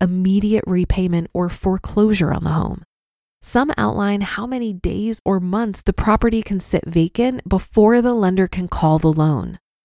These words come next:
For example, say you have a serious health scare and spend three months in the hospital. The lender may be able to call the loan and foreclose on the house because it's unoccupied.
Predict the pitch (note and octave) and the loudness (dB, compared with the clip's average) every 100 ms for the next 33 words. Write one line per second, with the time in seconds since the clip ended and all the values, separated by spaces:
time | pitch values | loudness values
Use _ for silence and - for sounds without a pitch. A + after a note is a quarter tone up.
0 | _ _ _ - A#3+ A#3+ G#3+ F#3+ F3+ - | _ _ _ 2 2 2 -2 -2 -2 -8
1 | F3 _ - A#3 C4+ C#4 C4 - A3+ A#3+ | -10 _ -2 0 0 -2 -4 -4 -4 -4
2 | A#3 - G3 G#3+ - C3+ - - _ - | -4 -2 -4 -4 -6 -6 -8 -14 _ -8
3 | F3+ G3 F#3 G3 F#3+ G#3+ G3 G3 F3+ F3 | -2 -2 -2 -4 -4 -2 -2 -2 -2 -2
4 | D#3+ F3 - - - - _ _ _ _ | 0 -2 -2 -4 -4 -10 _ _ _ _
5 | - G3 G3+ A3 C4 C4 A#3 A#3 A#3 A3 | -2 0 0 2 0 0 -2 -4 -4 -4
6 | A3+ G#3+ - G3 G#3 A3+ A3 A3 A#3+ E3+ | -2 -2 0 0 0 0 0 2 2 2
7 | E3+ F3 - F#3+ - - G3 A3 - F#3+ | -2 -6 -4 -6 -6 0 2 2 0 0
8 | F3 - G#3+ D#3+ - D#3 F3 E3+ - - | -2 0 -2 -2 -2 -2 0 -2 -2 2
9 | F#3 - E3 F#3 E3 - - F3+ | 2 2 -2 -2 -4 -4 -10 -12